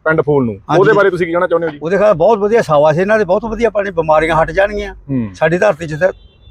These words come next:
Speaker 2: ਗੰਦਾ ਪਾਣੀ ਆਉਂਦਾ ਸੀ,
Speaker 1: ਹੂੰ।
Speaker 2: ਬਿਮਾਰੀਆਂ ਲੱਗਦੀਆਂ ਸੀ।
Speaker 1: ਹੂੰ।
Speaker 2: ਇਹ ਬਿਮਾਰੀਆਂ ਪਾਣੀ ਦਾ ਕਰਕੇ ਹੀ ਲੱਗਦੀਆਂ ਸੀ।
Speaker 1: ਹੂੰ। ਪਿੰਡ ਦੀ ਬਿਮਾਰੀਆਂ ਦੀ ਗੱਲ ਕਰ ਲਈਏ, ਕੀ ਕੀ ਬਿਮਾਰੀਆਂ ਜਿਹੜੀਆਂ ਮਤਲਬ ਕਿ ਲੱਗਦੀਆਂ ਸੀਗੀਆਂ ਜੀ?
Speaker 2: ਕੈਂਸਰ,
Speaker 1: ਹੂੰ।
Speaker 2: ਅਟੈਕ,
Speaker 1: ਹੂੰ।
Speaker 2: ਇਹ ਇਹਨਾਂ ਪਾ-, ਖਾਣ ਪੀਣ ਤੋਂ ਹੀ ਲੱਗਦੀਆਂ ਸੀ ਬਸ।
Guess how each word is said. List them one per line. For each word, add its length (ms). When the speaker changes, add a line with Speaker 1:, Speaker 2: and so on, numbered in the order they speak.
Speaker 2:
ਗੰਦਾ 220
ਪਾਣੀ 220
ਆਉਂਦਾ 260
ਸੀ, 200
Speaker 1:
ਹੂੰ। 340
Speaker 2:
ਬਿਮਾਰੀਆਂ 440
ਲੱਗਦੀਆਂ 380
ਸੀ। 180
Speaker 1:
ਹੂੰ। 460
Speaker 2:
ਇਹ 80
ਬਿਮਾਰੀਆਂ 440
ਪਾਣੀ 260
ਦਾ 120
ਕਰਕੇ 220
ਹੀ 60
ਲੱਗਦੀਆਂ 360
ਸੀ। 100
Speaker 1:
ਹੂੰ। 400
ਪਿੰਡ 180
ਦੀ 60
ਬਿਮਾਰੀਆਂ 340
ਦੀ 60
ਗੱਲ 120
ਕਰ 200
ਲਈਏ, 220
ਕੀ 240
ਕੀ 100
ਬਿਮਾਰੀਆਂ 360
ਜਿਹੜੀਆਂ 320
ਮਤਲਬ 180
ਕਿ 60
ਲੱਗਦੀਆਂ 320
ਸੀਗੀਆਂ 200
ਜੀ? 120
Speaker 2:
ਕੈਂਸਰ, 600
Speaker 1:
ਹੂੰ। 300
Speaker 2:
ਅਟੈਕ, 360
Speaker 1:
ਹੂੰ। 500
Speaker 2:
ਇਹ 220
ਇਹਨਾਂ 180
ਪਾ-, 200
ਖਾਣ 260
ਪੀਣ 220
ਤੋਂ 120
ਹੀ 40
ਲੱਗਦੀਆਂ 340
ਸੀ 100
ਬਸ। 120